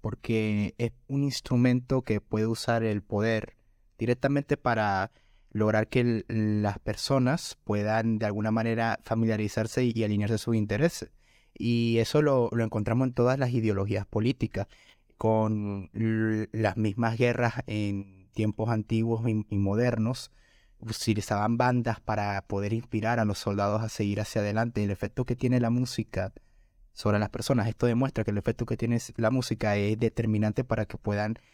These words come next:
de alguna manera, mm, sujetarse a un orden, a unas ideas, a una creencia particular. Y por eso en todos los ámbitos la música se vuelve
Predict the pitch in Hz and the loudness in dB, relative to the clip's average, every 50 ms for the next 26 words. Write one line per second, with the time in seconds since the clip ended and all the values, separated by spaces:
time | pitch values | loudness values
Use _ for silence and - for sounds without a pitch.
0 | _ _ _ _ _ _ _ _ _ _ 127 117 110 110 107 107 110 110 113 117 | _ _ _ _ _ _ _ _ _ _ -4 0 2 2 2 2 2 2 4 4
1 | 120 117 117 117 117 113 117 117 113 113 110 107 101 101 101 98 - _ - - | 4 4 2 2 2 2 2 2 2 2 2 2 0 0 -2 -4 -6 _ -16 -8
2 | - - 127 117 120 107 - - 123 123 120 120 - - 135 131 - - _ _ | -4 -2 0 0 0 0 0 0 0 0 0 -2 -4 -4 -6 -6 -8 -12 _ _
3 | _ _ - 107 107 107 107 107 107 104 101 101 98 98 - _ - 131 135 135 | _ _ -6 -4 -2 -2 -2 0 0 0 2 2 0 0 -2 _ -4 -2 0 2
4 | 127 110 - 87 - - - - _ _ _ _ _ _ 113 117 131 147 147 131 | 2 2 0 -2 -8 -12 -16 -20 _ _ _ _ _ _ 0 2 2 2 2 2
5 | 117 113 98 90 82 - - _ _ _ _ _ _ _ _ - 101 107 113 117 | 0 0 -2 -2 -4 -6 -10 _ _ _ _ _ _ _ _ -2 0 2 2 4
6 | 120 127 135 135 131 - _ - 120 113 117 120 123 123 - - - 98 92 - | 4 4 4 2 0 -2 _ 0 0 2 2 2 2 0 -2 -4 -4 -2 -2 -4
7 | - - _ _ - - 92 92 - 90 - - 90 90 78 - - - _ _ | -6 -10 _ _ -6 -6 -6 -4 -4 -6 -4 -4 -4 -4 -4 -6 -12 -18 _ _
8 | _ _ _ _ _ _ - 113 117 117 113 113 110 - - 113 107 110 - - | _ _ _ _ _ _ -2 0 2 4 4 2 0 0 0 2 2 2 2 2
9 | - 135 131 135 131 131 127 120 117 - - 110 107 107 - - - 123 127 131 | 2 2 4 4 4 4 2 2 0 0 -2 -2 -2 -2 0 2 4 4 4 4
10 | 131 147 139 123 123 127 123 123 123 123 - 131 127 127 - 120 110 113 110 - | 4 2 0 0 2 2 2 2 2 2 2 0 0 0 -2 -2 -2 0 0 -2
11 | 117 - 120 - 123 117 117 113 117 117 117 - | -2 -2 -2 -2 0 0 0 2 2 2 0 0